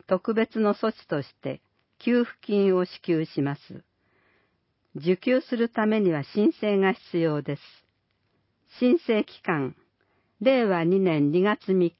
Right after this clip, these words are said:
日月曜日まで。基本的には現況届提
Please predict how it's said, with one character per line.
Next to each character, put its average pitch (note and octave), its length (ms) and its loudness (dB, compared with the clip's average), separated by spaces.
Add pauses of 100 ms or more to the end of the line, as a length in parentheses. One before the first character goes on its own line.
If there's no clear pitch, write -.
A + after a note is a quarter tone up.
日 E3 180 -4 (140)
月 F3 320 -4
曜 G#3 240 0
日 D3 160 -4
ま B2+ 180 -4
で。 - 200 -14 (920)
基 A3 180 0
本 C4 220 2
的 B3 300 -2
に A#3 140 2
は F3 100 2
現 F#3+ 340 0
況 A#3 200 0
届 E3+ 520 -4
提 G3+ 220 0